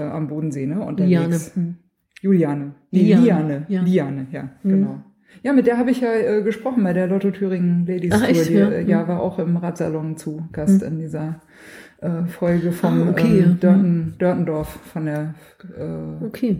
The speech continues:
Speaker 2: Mhm.
Speaker 1: fünften Etappe.
Speaker 2: Mhm.
Speaker 1: Genau, wo so alle Fahrerinnen mal gesprochen hatten. Ja.
Speaker 2: Ja.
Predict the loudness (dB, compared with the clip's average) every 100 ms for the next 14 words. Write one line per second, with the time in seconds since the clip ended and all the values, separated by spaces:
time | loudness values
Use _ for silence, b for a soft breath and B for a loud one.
0 | 2 4 4 2 0 -2 -6 -6 -6 -2
1 | 4 6 6 2 -2 -4 -8 -8 -6 -4
2 | -2 -2 -2 0 2 2 0 -2 -2 -4
3 | -8 -6 -6 -6 -2 0 0 -4 -6 -8
4 | _ _ -16 -16 -16 -20 _ _ -20 -20
5 | -6 -2 -2 -4 -18 _ -20 0 0